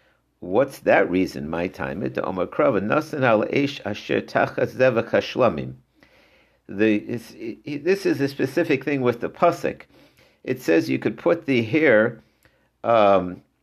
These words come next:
on the fire under the peace offering, and it doesn't say shlamav. It doesn't say his nazir offering,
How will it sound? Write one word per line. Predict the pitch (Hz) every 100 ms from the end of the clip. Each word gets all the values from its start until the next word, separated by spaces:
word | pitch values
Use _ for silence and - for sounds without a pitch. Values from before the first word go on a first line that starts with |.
| _ -
on | 117 117
the | 95
fire | - 160 151 104 107 -
under | - 175 151 156
the | 123 117 113 - -
peace | 185 196 110
offering, | 95 - 82 85 - - _ _ _
and | 120
it | 131
doesn't | 147 165 160 139
say | - 147
shlamav. | 131 - 127 143 127 156 139 90
It | 101
doesn't | 143 143 127
say | - 135 117
his | 131 143 139
nazir | 117 170 175 127 98
offering, | 87 - 67 58